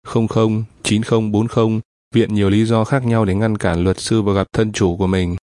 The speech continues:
Vị luật sư kiên nhẫn nói rõ về quyền gặp thân chủ hợp pháp của mình và cũng khiếu nại tới các cơ quan chính phủ liên quan. Cơ sở giam giữ này cho hay, đồn công an Thành Quan không cho phép họ để người vào gặp ông Dương và bà Dương.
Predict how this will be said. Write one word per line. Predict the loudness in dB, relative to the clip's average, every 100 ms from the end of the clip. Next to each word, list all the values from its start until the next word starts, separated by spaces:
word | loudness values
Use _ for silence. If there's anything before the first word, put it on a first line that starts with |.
| _ _ _
Vị | 0
luật | 2 0
sư | 2 4 4 2
kiên | 2 2
nhẫn | 2 2
nói | 2
rõ | 2 0 2
về | 0
quyền | 2 2
gặp | 0 0
thân | 0 0
chủ | 2 2
hợp | 2 0
pháp | 0 -2 0
của | 0
mình | 0 0 -4 _ _ -4
và |
cũng | -2 0
khiếu | 2 2
nại | 2 0
tới | -2 -2
các | -2
cơ | 0 0 2
quan | 2 2
chính | 0 0
phủ | 0 2
liên | 0 0
quan. | 0 2 0 -4 -10 _ _ _ _
Cơ | -2
sở | 0 0 0
giam | 0
giữ | 0 0
này | 0 0
cho | 0 0
hay, | 2 2 0 -2 _ _
đồn | -2 0
công | 0
an | 0 2
Thành | 0 0
Quan | 0 2 0
không | -2 -2
cho | -2
phép | -2 -2
họ | 0 0 -2
để | -2 0
người | 0 0
vào | 0
gặp | 0
ông | 0 -2 0
Dương | 0 0
và | 0
bà | 0 0
Dương. | 0 0 0